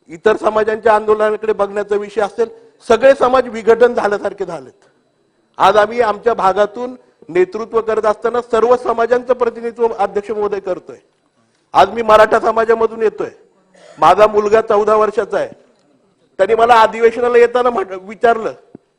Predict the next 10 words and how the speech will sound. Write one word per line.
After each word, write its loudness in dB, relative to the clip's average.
की, -20
"तुम्ही -12
मराठा 4
स-, -6
आंदोलनावरती, 0
मराठा 0
आरक्षणावरती 0
बोलणार 2
आहे 6
का?" -10